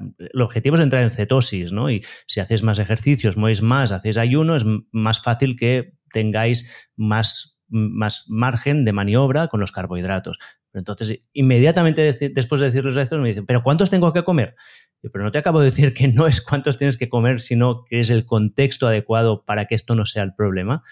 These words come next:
Si tú estás haciendo una dien-, una alimentación adecuada, te mueves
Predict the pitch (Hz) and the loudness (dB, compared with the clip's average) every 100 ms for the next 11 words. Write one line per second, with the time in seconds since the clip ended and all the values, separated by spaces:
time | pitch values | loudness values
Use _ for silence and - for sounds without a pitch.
0 | - - - - 107 - 123 120 135 117 | -20 -20 -20 -10 -6 -2 0 2 2 2
1 | 101 104 104 - 117 113 107 104 107 117 | 2 0 -2 -2 0 0 0 -2 -2 0
2 | 117 123 135 92 - 107 107 127 127 104 | 0 0 -2 -2 -4 -2 2 2 2 0
3 | 92 | -6